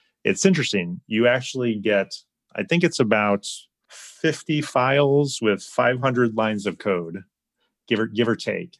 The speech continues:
And Rails isn't embarrassed about this either, because you can do bin Rails stats and it'll tell you exactly how many files and lines of code there are.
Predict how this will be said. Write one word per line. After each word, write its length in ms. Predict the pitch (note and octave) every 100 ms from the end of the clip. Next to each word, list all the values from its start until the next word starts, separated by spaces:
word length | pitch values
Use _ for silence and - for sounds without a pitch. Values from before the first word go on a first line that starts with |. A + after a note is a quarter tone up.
| _
And 120 | A2 B2+
Rails 280 | D#3+ E3+
isn't 200 | D3+ C#3
embarrassed 440 | C3+ A2+ A#2 A2 -
about 200 | F#2+ F#2+
this 180 | G2 A2
either, 220 | F2 E2+
because 300 | F2+ G2+ F#2
you 100 | G#2
can 160 | A2+
do 460 | G#2 G2+ F#2+ F#2 F#2 - _ _ _
bin 200 | - G2+
Rails 420 | G2 F#2+ F#2 F2+ -
stats 400 | G#2 F2 - -
and 80 |
it'll 180 | F#2 F#2+
tell 200 | - G2+
you 120 | F2+ F2
exactly 520 | E2 F2 F2+ - F2
how 200 | G2 F2+
many 420 | F2+ F2 F2+ F#2 _ _ _ _
files 400 | - G#2 F#2 F#2+
and 100 | F2+
lines 240 | F2+ F#2 F2+
of 120 | D#2+
code 240 | - F#2
there 160 | F2 F2
are. 280 | F2+ G#2+ A2+